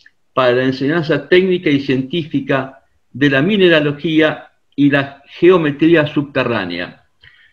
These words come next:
Los primeros años de la escuela transcurren allí. El énfasis estaba puesto en el estudio de los métodos de explotación de los yacimientos de mercurio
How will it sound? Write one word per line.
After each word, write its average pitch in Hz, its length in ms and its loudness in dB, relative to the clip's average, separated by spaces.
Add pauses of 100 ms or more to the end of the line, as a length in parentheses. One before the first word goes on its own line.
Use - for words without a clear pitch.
(320)
Los 139 160 0
primeros 185 420 2
años 175 240 2
de 165 60 2
la 160 160 2
escuela 202 420 2
transcurren 147 600 0
allí. 202 420 -2 (240)
El 135 160 2
énfasis 170 400 0
estaba 151 300 0
puesto 202 520 -2
en 127 140 -4
el 127 80 0
estudio 175 460 -2
de 147 60 2
los 127 180 -2
métodos 156 520 0
de 120 100 0
explotación 120 840 -2 (400)
de 123 120 -4
los 120 120 2
yacimientos 135 580 -2
de 175 100 4
mercurio 156 760 2